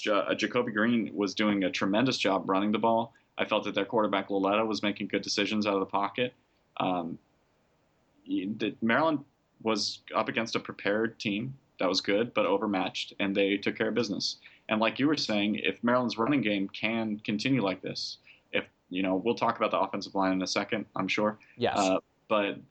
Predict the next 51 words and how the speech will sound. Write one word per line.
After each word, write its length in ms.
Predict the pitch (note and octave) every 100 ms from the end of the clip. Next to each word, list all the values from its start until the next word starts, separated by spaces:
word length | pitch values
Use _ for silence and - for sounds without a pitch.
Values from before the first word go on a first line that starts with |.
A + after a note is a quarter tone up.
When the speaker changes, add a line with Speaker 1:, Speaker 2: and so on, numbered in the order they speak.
| _ -
Speaker 1:
the, 380 | G#2 G#2 G2+ - -
you 100 | A2+
know, 140 | G#2
if, 160 | G#2 G#2 _
if 260 | B1+ G2 G#2+
this 220 | A#2+ A#2+
is 140 | B2+ A#2
able 180 | A2
to 60 | -
continue 440 | F#2+ F#2 C3+ C3+ F#2+
where 320 | F#2 F#2 -
you 160 | - G2
get 220 | G#2 G2+
Brandon 280 | G#2 G2+ F#2+
Ross 380 | F#2+ G2 G2 -
and 100 | F#2+
Wes 160 | F#2+ -
Brown 280 | G2 F#2+
in 60 | F#2+
space, 440 | - C#3 B2+ - -
and 80 | G#2+
you're 120 | G#2+
able 300 | G2+ A2+ A#2
to 280 | - A#2 F#2 - -
pair 200 | B2 D#3
that 300 | B2 F#2+ F#2 - _ _ -
with 160 | A2+ A2
the 60 |
fly 280 | - A#2 G#2+
sweep, 420 | G#2 A#2+ C#3+ - - _ _ _ -
which 180 | A2+ A#2+
I 100 | G#2+
think 160 | A2+
is 160 | G#2+ G2
a 120 | F#2 - _ -
terrific 440 | - G2+ C#3 -
pairing 360 | - A#2 A#2 F#2
because 280 | G2+ G2+ F#2+
you 100 | G2
have 300 | A#2+ G2+ -
two 300 | - B2+ B2
very 280 | A2+ G#2+ A2
physical 480 | - A2 A2+ G#2+ G2
downhill 480 | G2 G2+ G2+ G2+
runners 500 | F#2+ G2 G2 F#2 - D#2
in 80 |
Brandon 360 | F#2 G2 G2 F#2
Ross 340 | F#2 F#2+ G2
and 100 | G2
Wes 200 | F#2+ F#2
Brown, 400 | - B2 A2+ G2